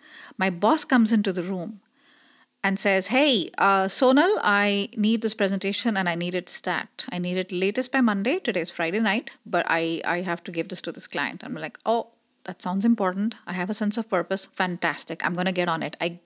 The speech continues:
I work all weekend. I submit it on Monday." And then crickets, silence.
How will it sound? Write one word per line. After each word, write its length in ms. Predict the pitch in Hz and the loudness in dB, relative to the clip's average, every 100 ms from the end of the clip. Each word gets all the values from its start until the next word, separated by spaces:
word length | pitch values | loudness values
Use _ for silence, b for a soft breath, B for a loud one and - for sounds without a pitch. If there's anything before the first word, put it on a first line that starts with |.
| - - | -14 -8
I 60 | |
work 280 | 180 196 196 175 | -2 0 0 -2
all 120 | 185 | -2
weekend. 520 | 180 185 - 170 - B B B B B - | -4 -8 -10 -12 -14 B B B B B -2
I 80 | |
submit 400 | 202 202 190 190 | 0 0 0 0
it 80 | 180 | 0
on 160 | 170 175 | -2 -4
Monday." 480 | 139 156 127 - - B B B B B B B _ _ _ _ - | -6 -6 -8 -8 -12 B B B B B B B _ _ _ _ -4
And 140 | 196 | 0
then 320 | 208 240 294 - _ - _ | 2 2 0 -4 _ -20 _
crickets, 640 | - 247 - - - - _ _ _ _ _ - | -6 -4 -6 -10 -14 -14 _ _ _ _ _ -6
silence. 640 | 202 196 165 170 - | -2 -2 -4 -8 -14